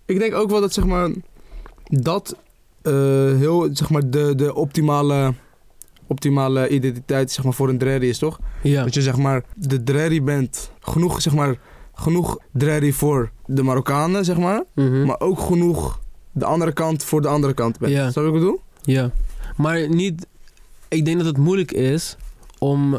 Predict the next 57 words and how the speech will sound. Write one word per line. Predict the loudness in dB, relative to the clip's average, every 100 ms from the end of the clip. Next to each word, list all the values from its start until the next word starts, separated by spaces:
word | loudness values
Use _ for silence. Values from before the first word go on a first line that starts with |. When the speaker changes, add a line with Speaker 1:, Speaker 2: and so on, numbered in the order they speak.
| -2
Speaker 2:
dat | 0 0 0
één | 0 0
persoon | 0 0 0 0
te | 2
maken. | 0 -2 -6 -2
Speaker 1:
Mhm. | 2 2 0 -4 -20 -6
Speaker 2:
Want | -2 0 -2 -4
ik | -2 0
merk | 2 2
wel | 0 0
aan | 2
mijzelf | 2 0 0 0 -2 -4 -16 -10 -2
dat, | 0 0 -2
ik | 0
wil | 0
niet | 0
zeggen | -2 0 0
mijn | 2
normen | 2 2 2
en | 0
waarden, | 0 0 0 0
Speaker 1:
Mhm. | 0 2 2 0
Speaker 2:
maar | 0
wel | 0 0
de | 0
manier | 2 2 2
hoe | 2
ik | 0
reageer | -2 0 0 0
op | 0
dingen. | 0 0 0
Speaker 1:
Mhm. | 0 2 0
Speaker 2:
Verandert | 0 0 2 0 -2
gewoon | -2 2 2
naarmate | 2 0 0 -2
ik, | -2
of | 0 0
ik | 0
die, | 2 2
die | 2 2 2 0
unie | 0 0 2
heb | 0 -2 -2
of | 0 2
die | 2
mokro | 2 0 0 0
heb. | 0 2
Speaker 1:
Mhm. | 2 2 0 -6 -20 -16 -4
Speaker 2:
Ik | -2
zou | 0
het | 0
wel | 0
vet | -2 -4 -2
vinden | 0 0
als | -2 -2
ik | -2
gewoon | -4 -4
altijd | -2 -2 -2 -2 -2 -4 -10